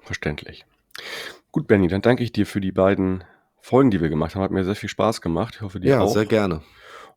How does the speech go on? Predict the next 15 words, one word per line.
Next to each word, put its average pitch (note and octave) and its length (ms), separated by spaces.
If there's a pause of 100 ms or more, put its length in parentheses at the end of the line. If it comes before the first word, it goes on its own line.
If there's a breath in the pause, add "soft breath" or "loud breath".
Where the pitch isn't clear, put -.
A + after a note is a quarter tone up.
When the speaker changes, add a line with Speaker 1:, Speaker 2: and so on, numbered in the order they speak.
(140)
Speaker 1:
Und G2 920
bestimmt G#2+ 520
hört G#2 180
man G2 120
sich F#2 280
oder, E2+ 480
äh, - 20
liest F#2+ 320
sich, F#2 220
spricht - 360
sich E2+ 200
in D2 60
irgendeiner E2+ 260
Konstellation F2 580
irgendwann E2 460